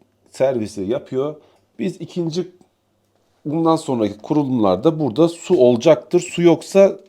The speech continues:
sıkıntı vardır. Unutmayın, su olması gerekiyor. Ne yapıyoruz? Kutumuzu açıyoruz. Markası fark etmeksizin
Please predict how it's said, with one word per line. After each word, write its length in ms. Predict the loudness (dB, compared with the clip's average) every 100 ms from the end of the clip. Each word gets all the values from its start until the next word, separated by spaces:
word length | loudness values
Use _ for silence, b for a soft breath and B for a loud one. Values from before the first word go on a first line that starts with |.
| _
sıkıntı 540 | -16 -8 -8 -4 2
vardır. 420 | 6 6 4 -4 -8
Unutmayın, 640 | -8 -6 -2 0 0 -2 -10
su 220 | -2 2
olması 460 | 4 4 0 -2
gerekiyor. 500 | 0 2 2 -2 -12 -14 b b b b b b 2
Ne 60 | 6
yapıyoruz? 600 | 6 4 0 0 -4 -20 _ _
Kutumuzu 520 | -8 -4 -2 -2 -4 4
açıyoruz. 720 | 4 4 2 4 2 -2 -20 _ -6 -6 -18 -8
Markası 480 | 0 0 2 -4 0
fark 300 | 6 6 4
etmeksizin 840 | -4 0 0 -2 -8 -4 -4 -4